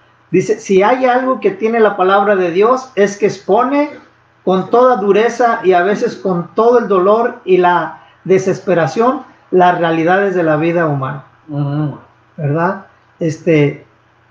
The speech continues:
Speaker 1: lo tiene que hacer porque lo hace, por ejemplo, para mostrarnos, ¿verdad? Para mostrarnos y para advertirnos todas las cosas que pueden pasarnos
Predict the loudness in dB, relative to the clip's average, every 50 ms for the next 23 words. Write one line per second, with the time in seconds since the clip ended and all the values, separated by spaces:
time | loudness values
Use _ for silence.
0 | _ _ _ _ _ _ _ _ _ _ _ _ _ 0 0 2 2 0 0 0
1 | 0 0 2 0 0 0 0 0 -2 -2 -2 -4 -4 -4 -4 -2 -2 0 2 2
2 | 2 2 0 -4 -8 -8 -4 -4 -4 -2 -2 -2 -2 -2 -4 -6 -8 -12 -14 -16
3 | _ _ -20 -8 -4 -4 -2 -2 -2 -2 -4 -4 -2 0 0 0 0 -2 -4 -6
4 | -6 -6 -6 -6 -6 -6 -8 -8 -10 -16 -20 _ _ _ _ _ _ _ _ _
5 | _ _ -4 -2 -2 0 0 -2 -2 -2 -2 -2 0 0 -2 -4 -6 -6 -6 -6
6 | -6 -4 -2 -2 0 2 0 0 0 -2 -2 -4 -6 -6 -6 -4 -4 -4 -4 -6
7 | -6 -8 -6 -4 -2 0 0 0 0 0 0 -2 -2 -2 -4 -8 -10 -10 -6 -4
8 | -2 -2 -2 -2 -4 -6 -4 -2 -2 -2 -2 -2 -4 -8 -10 -12 -18 _